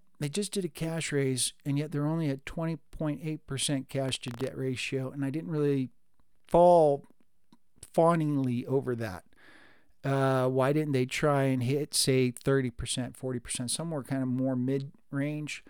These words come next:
Nonetheless, if they do hit that twenty-one million mark, and their ebitda profitability at the very least is at break even, but I expect it'll be positive, their burn rate is only gonna be about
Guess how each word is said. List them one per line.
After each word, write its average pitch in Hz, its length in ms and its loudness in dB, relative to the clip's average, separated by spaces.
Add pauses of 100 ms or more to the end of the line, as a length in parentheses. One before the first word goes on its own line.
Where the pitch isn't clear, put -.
(840)
Nonetheless, 190 960 4 (560)
if 214 260 4
they 220 140 -2
do 196 300 -4
hit 185 180 0
that 151 180 -2
twenty-one 151 460 -2
million 143 260 0
mark, 120 400 -8 (1120)
and 170 540 0 (120)
their 147 180 2
ebitda 139 460 0
profitability 139 640 -2
at 139 200 -6 (120)
the 131 140 -8
very 160 380 2
least 131 420 -6
is 127 220 -4
at 127 180 -4
break 127 300 -4
even, 131 180 -4
but 123 140 -4
I 120 60 -2
expect 123 480 -6
it'll 127 120 -12
be 113 140 -8
positive, 123 720 -6 (800)
their 156 160 4
burn 190 460 2
rate 147 380 0
is 131 140 -4
only 160 220 -2
gonna 165 180 -2
be 147 240 -2
about 135 480 -4